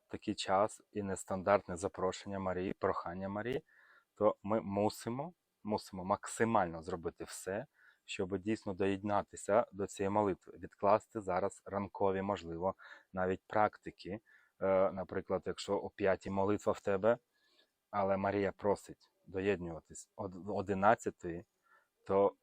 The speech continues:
очевидно, треба перекласти на цих дев'ять днів,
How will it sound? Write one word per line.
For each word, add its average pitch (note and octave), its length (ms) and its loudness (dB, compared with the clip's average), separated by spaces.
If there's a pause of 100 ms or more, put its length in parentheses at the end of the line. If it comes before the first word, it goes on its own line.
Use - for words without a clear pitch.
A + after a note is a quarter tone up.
очевидно, G2 580 -4
треба F#2 300 -2
перекласти - 680 0
на E2 120 -12
цих F2 200 -12
дев'ять F2+ 320 -2
днів, G#2 420 -2